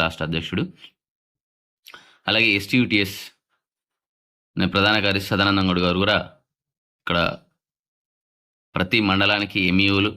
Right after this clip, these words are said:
అలాగే డైట్లలో డైట్ లెక్చరర్స్, బీఈడీ లెక్చరర్స్ లేరు, చాలా ఇబ్బందులు అవుతున్నాయని చెప్పేసి వెంటనే వారిని ఏర్పాటు చేయాలని, రెగ్యులర్ డీఓలను కూడా నియమించాలని చెప్పేసి ఈయన కోరడం జరిగింది. అలాగే టీపీటీఎఫ్ రాష్ట్ర అధ్యక్షుడు ఇక్కడ చూసినట్టయితే వై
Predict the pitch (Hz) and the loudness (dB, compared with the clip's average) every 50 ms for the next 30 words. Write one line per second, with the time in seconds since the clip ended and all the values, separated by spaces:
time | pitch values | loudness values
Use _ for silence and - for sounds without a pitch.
0 | - _ _ _ - 90 95 98 98 92 85 - - - _ _ _ _ _ _ | -10 _ _ _ 0 0 2 2 2 2 0 -2 -4 -10 _ _ _ _ _ _
1 | _ _ _ - 139 80 87 95 101 98 107 101 101 101 95 92 90 92 101 95 | _ _ _ -6 -2 0 0 0 0 0 2 2 2 2 2 2 2 2 2 2
2 | 101 98 95 - 95 95 92 - - 104 90 - - - - - _ _ _ _ | 0 0 0 0 -2 -2 -2 -2 -2 -4 -4 -4 -6 -12 -20 -20 _ _ _ _
3 | _ _ _ _ _ _ _ _ - 85 90 92 98 98 98 95 92 - 92 92 | _ _ _ _ _ _ _ _ -4 0 2 2 2 2 2 0 0 0 0 0
4 | 90 90 - 104 92 90 90 92 101 110 110 - 90 82 90 87 87 85 95 95 | 0 0 0 0 2 2 2 2 2 0 -2 -2 0 0 0 0 0 0 0 2
5 | 98 92 90 90 95 92 90 90 90 82 - 90 90 90 - 101 90 82 - 87 | 2 2 0 2 2 2 2 2 0 0 0 -2 -2 0 0 0 0 0 0 -2
6 | 90 90 95 95 95 92 90 90 92 92 87 87 87 - - 90 90 87 90 90 | 0 0 0 0 2 2 2 2 2 2 0 0 -2 0 0 0 2 2 2 0
7 | 87 87 95 117 104 101 90 87 101 98 98 92 95 95 92 92 92 92 92 95 | 0 0 -2 -2 0 0 0 0 0 2 2 2 4 4 4 4 4 2 2 2
8 | 92 87 90 92 90 90 92 87 87 87 85 80 - - - - 85 82 80 82 | 2 2 2 2 2 0 0 -2 -2 -2 -4 -6 -8 -8 -6 -4 -2 -2 -4 -6
9 | - - _ - 85 85 87 87 87 85 87 85 87 95 135 170 - - _ _ | -8 -10 _ -4 -2 -2 0 -2 -2 -2 -2 -2 -2 -2 -4 -4 -8 -12 _ _
10 | _ _ _ _ - 90 98 98 95 95 92 - - 117 120 123 127 127 120 120 | _ _ _ _ -4 -2 0 2 2 2 0 0 2 2 2 2 2 2 2 2
11 | 113 113 113 - - - - - _ _ - 87 90 95 95 - 110 101 95 95 | 2 0 0 -4 -8 -18 -20 -20 _ _ -2 0 0 0 0 0 0 0 2 2
12 | 95 92 - - 90 82 82 - _ _ _ _ _ _ _ _ _ _ _ _ | 0 0 0 -2 -2 -2 -4 -8 _ _ _ _ _ _ _ _ _ _ _ _
13 | _ _ _ - - 95 92 95 95 - 95 90 98 92 85 - 98 90 85 87 | _ _ _ -6 -2 0 0 0 0 -2 -4 -4 -4 -4 -4 -2 -2 -2 -2 -2
14 | 92 - - _ _ _ _ _ _ _ _ _ _ _ _ _ - - 92 92 | -6 -10 -16 _ _ _ _ _ _ _ _ _ _ _ _ _ -8 -4 -2 0